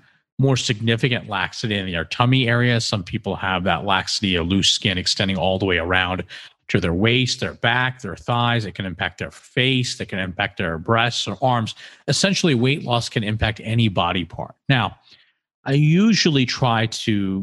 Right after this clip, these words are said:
guide patients to try to triage or prioritize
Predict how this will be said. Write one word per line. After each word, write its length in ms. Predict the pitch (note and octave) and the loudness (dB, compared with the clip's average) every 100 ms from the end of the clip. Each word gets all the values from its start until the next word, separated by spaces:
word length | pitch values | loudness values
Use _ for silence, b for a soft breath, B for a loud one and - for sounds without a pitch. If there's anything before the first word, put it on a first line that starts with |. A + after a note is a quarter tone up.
| G#2 | -2
guide 440 | A2+ G#2+ A2+ G#2+ | 0 2 0 -2
patients 540 | - G2+ F2 G2 F2 - | -2 -2 -2 -4 -4 -4
to 120 | A#2 | -4
try 240 | - D#3+ | 0 2
to 100 | C#3 | 2
triage 720 | - - C#3+ D3 B2+ A2 F#2+ G2+ | -2 0 2 4 4 2 0 -4
or 80 | |
prioritize 1040 | F#2+ - G2 G2 G#2+ A2 G#2+ F2+ F2 D#2+ | -6 -2 0 2 0 0 0 0 0 -2